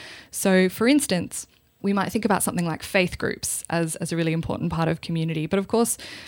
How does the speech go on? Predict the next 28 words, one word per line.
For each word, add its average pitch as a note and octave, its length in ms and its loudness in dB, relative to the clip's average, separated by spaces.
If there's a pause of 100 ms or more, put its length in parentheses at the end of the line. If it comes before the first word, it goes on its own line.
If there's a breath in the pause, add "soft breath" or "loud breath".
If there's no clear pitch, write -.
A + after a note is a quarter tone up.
(180 loud breath)
places B3+ 360 6
of F#3+ 120 2
worship F3+ 260 4
have F3 180 0
to F#3 60 -4
be F3 120 -2
planned F3+ 360 4
for, - 380 -2 (320 loud breath)
and F3+ 100 2
there's F3 160 2
a F#3 80 2
whole F3 200 2
set - 460 2 (100)
of E3 120 -4
decisions F3 760 2
that - 280 -4
get - 340 -2
made E3 320 -2
about F3+ 300 2
the E3+ 80 0
siting F3 460 2
of E3+ 100 -4
particular F3+ 340 -4
places E3+ 360 -2
of D3+ 100 -6
worship, F3 320 0
for - 100 -6
instance, - 420 -4